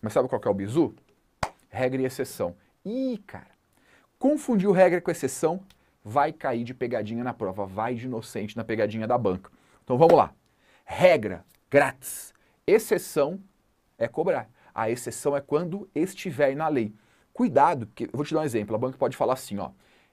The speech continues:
É, "será feita a cobrança de despesas e custas processuais, salvo quando a lei dispensar."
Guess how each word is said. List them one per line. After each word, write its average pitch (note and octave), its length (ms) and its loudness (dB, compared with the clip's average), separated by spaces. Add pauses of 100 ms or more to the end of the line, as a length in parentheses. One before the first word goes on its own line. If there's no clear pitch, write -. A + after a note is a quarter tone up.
(120)
É, A2 440 -2 (220)
"será F#3 320 2
feita C4 720 4
a - 20 -14
cobrança G#3 840 0
de E3+ 120 -2
despesas E3 680 0
e D3 60 -2
custas D3+ 420 -4
processuais, F3 680 -2
salvo C4 600 8
quando A3+ 280 4
a E3+ 60 6
lei F#3 200 4
dispensar." F#3 680 -4